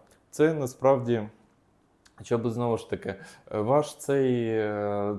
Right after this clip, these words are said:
тривожний мозок, е, він вам нагадує про роботу. Треба роботу робити, роботу треба робити і так далі. Ви можете покласти його цю, е, думку, яку він вас намагається тривожити,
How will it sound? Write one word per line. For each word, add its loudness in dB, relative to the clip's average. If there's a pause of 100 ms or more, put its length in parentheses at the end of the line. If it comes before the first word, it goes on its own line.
тривожний -2
мозок, -2
е, 0
він -6
вам -4
нагадує -2
про -6
роботу. -4
Треба -4
роботу -8
робити, -6
роботу -10 (100)
треба -10
робити -10
і -8
так -12
далі. -6 (540)
Ви -6
можете -2 (360)
покласти 0 (120)
його 0
цю, 0
е, -2
думку, -4
яку -2
він -8
вас -6
намагається -6
тривожити, -8